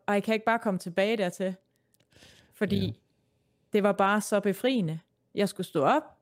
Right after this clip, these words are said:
Speaker 1: jeg skulle cykle hele dagen, og så når jeg var færdig klokken elleve om aftenen, så gik jeg i seng.
Speaker 2: Ja.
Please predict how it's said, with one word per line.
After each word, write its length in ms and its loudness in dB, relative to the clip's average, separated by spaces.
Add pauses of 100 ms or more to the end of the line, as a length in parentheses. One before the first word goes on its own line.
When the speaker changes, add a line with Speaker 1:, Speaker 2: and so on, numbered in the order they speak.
(120)
Speaker 1:
jeg 140 2
skulle 400 -2
cykle 320 -2
hele 220 2
dagen, 360 0 (840)
og 100 0
så 140 0
når 100 2
jeg 220 2
var 80 2
færdig 380 0
klokken 260 -2
elleve 220 0
om 100 2
aftenen, 360 -4
så 160 -6
gik 180 -6
jeg 100 -6
i 40 -10
seng. 260 -10 (760)
Speaker 2:
Ja. 160 -6